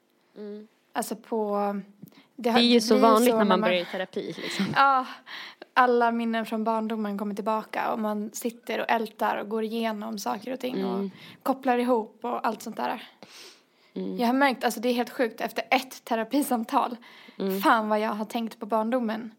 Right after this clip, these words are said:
Speaker 2: den, den här veckan som har gått nu. För
Speaker 1: Mm.
Speaker 2: imorgon har det gått en vecka, då ska jag träffa henne igen. <clears throat> Och det är bara ett samtal. Jag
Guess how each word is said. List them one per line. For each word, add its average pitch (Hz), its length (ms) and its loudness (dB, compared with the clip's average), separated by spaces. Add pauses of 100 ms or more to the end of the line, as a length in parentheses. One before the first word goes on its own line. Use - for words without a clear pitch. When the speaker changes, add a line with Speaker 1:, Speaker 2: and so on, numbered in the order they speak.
(100)
Speaker 2:
den, 220 160 -4 (260)
den 220 160 -4
här 214 120 -2
veckan 220 260 -6
som 226 120 -4
har 233 60 -2
gått 240 240 -4
nu. 233 120 -8
För - 140 -16 (260)
Speaker 1:
Mm. 202 400 -6
Speaker 2:
imorgon 240 260 2
har 226 80 -2
det 226 60 -6
gått 208 160 -10
en 214 60 -8
vecka, 208 260 -8
då 226 60 -8
ska 220 140 -12
jag 208 60 -12
träffa 208 180 -12
henne 202 140 -8
igen. 214 200 -10 (1160)
<clears throat> 277 600 0
Och 277 60 0
det 262 80 4
är 254 40 2
bara 247 140 2
ett - 260 -4
samtal. 233 440 0
Jag 226 140 0